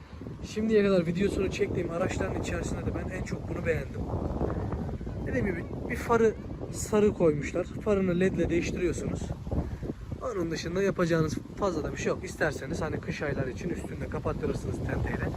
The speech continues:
Misal, e, ben birisiyle anlaştım bugün. Bin dört yüz T L'ye yanlardan demir çaktıracağım,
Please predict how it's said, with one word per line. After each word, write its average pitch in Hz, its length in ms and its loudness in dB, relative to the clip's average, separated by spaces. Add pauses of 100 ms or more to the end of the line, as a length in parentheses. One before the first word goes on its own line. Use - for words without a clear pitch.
(560)
Misal, 196 220 4
e, 180 60 2 (1000)
ben 196 240 4
birisiyle 196 300 4
anlaştım 170 460 2 (140)
bugün. - 160 2 (1800)
Bin - 140 4
dört - 240 6
yüz - 120 2
T - 100 2
L'ye - 260 0 (440)
yanlardan 196 540 2
demir 196 220 2
çaktıracağım, - 640 0